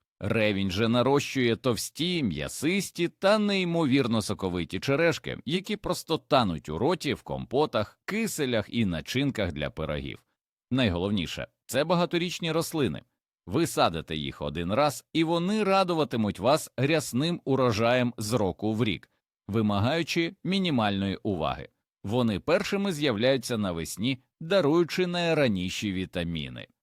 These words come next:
Тож, якщо у вас є глухий, тінистий куток,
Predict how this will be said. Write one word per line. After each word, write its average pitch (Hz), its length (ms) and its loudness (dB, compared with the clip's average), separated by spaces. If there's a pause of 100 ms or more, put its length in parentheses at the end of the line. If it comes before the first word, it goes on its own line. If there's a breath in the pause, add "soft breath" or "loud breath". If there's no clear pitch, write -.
(220)
Тож, 110 240 0
якщо 117 380 0
у 117 80 4
вас 104 260 0
є 85 200 -4
глухий, 80 640 -2 (300 soft breath)
тінистий 220 640 0
куток, 131 640 0